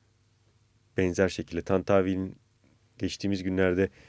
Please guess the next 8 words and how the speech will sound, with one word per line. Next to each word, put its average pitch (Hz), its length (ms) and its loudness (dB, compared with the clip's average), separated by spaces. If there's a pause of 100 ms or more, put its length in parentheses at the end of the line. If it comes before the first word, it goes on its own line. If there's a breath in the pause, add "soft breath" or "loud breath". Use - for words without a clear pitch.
(100)
ölümler 101 300 6
için 107 200 2
özür 101 260 2
dileyen 98 260 4
konuşmasına 92 600 -4
benzer 87 300 -2
şekilde 82 360 -10
konuşmuştu. - 680 -10